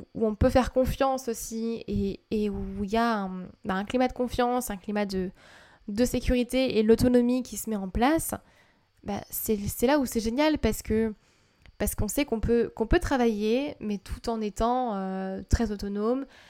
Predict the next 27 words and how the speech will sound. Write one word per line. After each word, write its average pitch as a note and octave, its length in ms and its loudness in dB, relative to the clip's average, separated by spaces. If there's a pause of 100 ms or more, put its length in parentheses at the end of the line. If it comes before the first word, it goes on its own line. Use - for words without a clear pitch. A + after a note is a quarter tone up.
(160)
euh, F#3 380 -4
tout - 260 -12
en G#3+ 220 -4
travaillant G#3+ 640 -2
peut-être, G#3+ 300 -4
ben, G3+ 120 -4
dans, G3 100 -6
dans G3 240 -6
deux G3+ 220 -6
endroits G#3+ 260 -2
différents, A3 640 2
à A#3 120 4
des G3 240 -4
horaires G#3 260 0
différents, G#3+ 720 2
et - 140 -8
cetera. A3 500 0 (460)
Moi, A3+ 80 0
je A3 100 -2
sais B3 160 0
que B3 80 0
les G#3+ 80 2
personnes A#3 300 2
avec G#3 180 -2
qui A3 80 0
je - 60 -4
travaille A3 500 2